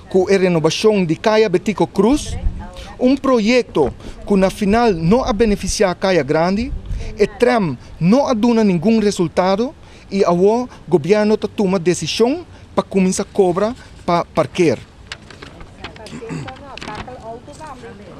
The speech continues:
Uma ação de firma, uma ação de firma a começar como forma de protesta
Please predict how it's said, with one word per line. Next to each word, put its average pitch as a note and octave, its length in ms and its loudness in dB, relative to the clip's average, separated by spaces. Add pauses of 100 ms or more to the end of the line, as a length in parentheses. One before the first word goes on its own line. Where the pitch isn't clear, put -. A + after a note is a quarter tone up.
(120)
Uma C#4+ 240 2
ação C4 500 2
de A3 120 2
firma, D#3+ 680 0 (440)
uma B3 240 0
ação B3 320 2
de G#3+ 100 2
firma A3 480 0
a F#3 80 -2
começar G#3+ 760 2 (720)
como G#3 360 4
forma A#3 520 2
de F3+ 120 -6
protesta G#3+ 720 0